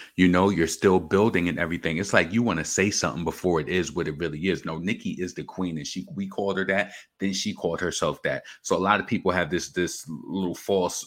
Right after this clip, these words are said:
uh, notion that Nicki started calling herself that. No, we started calling her that. You know what I'm saying? Cardi, you wanna have influence. You just wanna say that because the real thing, the thing about it is, is that the reason why you even typed all this shit up and that you're even making these voice notes is because you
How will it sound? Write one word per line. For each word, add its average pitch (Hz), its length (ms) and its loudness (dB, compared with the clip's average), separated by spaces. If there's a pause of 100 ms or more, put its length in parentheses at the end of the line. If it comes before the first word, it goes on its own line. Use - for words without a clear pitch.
(100)
uh, 82 240 -4
notion 92 380 -4
that 80 160 -8
Nicki 92 260 -2
started 82 300 4
calling 85 260 0
herself 76 320 0
that. 69 160 -2
No, 87 140 -2
we 95 140 -2
started 78 300 0
calling 76 280 -6
her 76 140 -8
that. 73 180 -8 (260)
You 92 140 -2
know 90 80 -2
what 87 60 0
I'm 87 100 -2
saying? 90 320 0 (220)
Cardi, 113 300 4
you 92 200 2
wanna 123 240 4
have 101 340 2
influence. 87 480 0
You 113 80 2
just 127 240 4
wanna 90 180 2
say 104 220 2
that 92 160 4
because 92 240 -4
the 87 80 -2
real 98 400 -2
thing, 98 260 0
the 87 100 -2
thing 107 260 -2
about 90 320 0
it 98 80 2
is, 90 160 -2
is 82 80 -12
that 85 180 0
the 87 80 -8
reason 101 360 -2
why 87 120 4
you 92 200 0
even 87 220 -2
typed 92 300 0
all 92 160 0
this 90 140 -2
shit 92 180 2
up 104 220 0
and 87 100 -4
that 82 160 -6
you're 95 100 -4
even 82 280 -8
making 95 260 -6
these 82 160 -10
voice 117 340 -2
notes 82 280 -4 (240)
is 95 100 0
because 101 320 0
you 98 80 -4